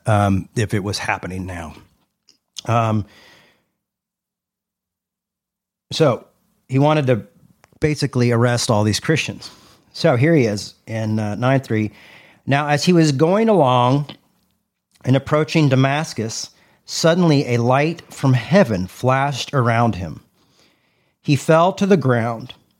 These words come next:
and heard a voice saying to him, 'Saul, Saul, why do you persecute me?' He asked, 'Who are you, Lord?' The reply came,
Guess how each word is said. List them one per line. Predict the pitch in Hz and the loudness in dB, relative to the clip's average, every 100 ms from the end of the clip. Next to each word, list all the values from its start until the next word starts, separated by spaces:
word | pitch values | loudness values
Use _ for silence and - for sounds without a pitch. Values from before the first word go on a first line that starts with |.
| _ _ _ _ - | _ _ _ _ -2
and | 131 | 2
heard | 131 170 | 4 2
a | 160 | 2
voice | 131 165 165 139 | 2 2 2 0
saying | - 151 156 151 | 0 2 2 2
to | 120 | 2
him, | 123 120 | 2 2
'Saul, | - 143 139 131 123 117 | 0 0 2 2 0 -4
Saul, | - - 143 120 98 110 117 _ _ _ _ _ | -8 -2 0 2 -2 -6 -8 _ _ _ _ _
why | 113 131 151 | -2 2 2
do | 190 | 2
you | 196 | 0
persecute | 190 180 190 131 - 113 | 2 0 2 -2 0 -2
me?' | 82 85 60 - _ _ _ _ _ _ _ | -2 -8 -10 -18 _ _ _ _ _ _ _
He | 143 | 2
asked, | 147 143 - | 2 2 0
'Who | 208 | 4
are | 226 262 | 4 4
you, | 160 | 4
Lord?' | 104 101 98 139 135 _ _ _ _ _ _ _ _ _ _ - | 2 -2 -4 -6 -8 _ _ _ _ _ _ _ _ _ _ -6
The | 117 | 0
reply | 123 - 139 151 | 0 2 0 0
came, | 160 156 131 123 117 | 0 0 0 0 -2